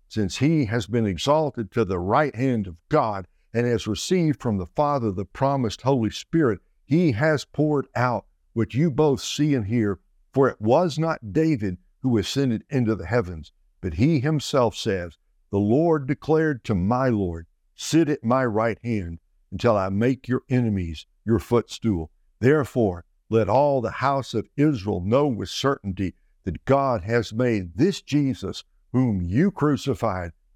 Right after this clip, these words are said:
both Lord and Messiah. When they heard this, they were pierced to the heart and said to Peter and the rest of the apostles,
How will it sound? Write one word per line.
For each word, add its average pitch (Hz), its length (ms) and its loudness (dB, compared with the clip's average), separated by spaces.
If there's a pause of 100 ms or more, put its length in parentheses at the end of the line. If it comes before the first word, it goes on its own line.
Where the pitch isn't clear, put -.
(120)
both 127 460 2 (300)
Lord 123 580 0 (320)
and 113 440 0 (260)
Messiah. 90 680 -4 (420)
When 120 180 4
they 107 120 2
heard 120 320 0
this, 98 300 -6 (240)
they 127 120 4
were 117 160 2
pierced 170 480 0
to 135 80 2
the 95 120 -2
heart 98 340 -4 (280)
and 113 120 0
said 139 260 2
to 104 80 -2
Peter 147 500 0
and 120 180 0
the 110 80 2
rest 131 500 -2
of 175 120 -2
the 131 120 2
apostles, 110 600 -4